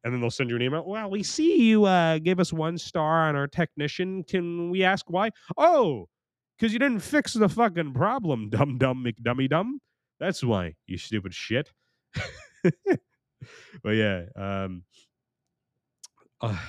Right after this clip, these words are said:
being sick sucks, man. I'm, like, shitting myself as I'm sitting. I haven't been able to, like, I, I've been, like, laying down all day. Like, I feel,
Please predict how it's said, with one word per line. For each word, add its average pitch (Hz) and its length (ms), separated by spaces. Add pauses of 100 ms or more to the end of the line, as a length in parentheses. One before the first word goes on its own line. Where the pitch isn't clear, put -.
(320)
being 151 260
sick - 260
sucks, - 460
man. 90 160
I'm, 98 140
like, 98 160
shitting 92 320
myself 90 380
as 92 140
I'm 87 120
sitting. 90 380 (600)
I 113 100
haven't 131 220
been 113 140
able 101 200
to, 98 60
like, 95 180 (340)
I, 98 100 (100)
I've 110 180
been, 104 140
like, 98 240
laying 95 340
down 92 220
all 95 120
day. 92 300
Like, 92 180
I 98 140
feel, 90 540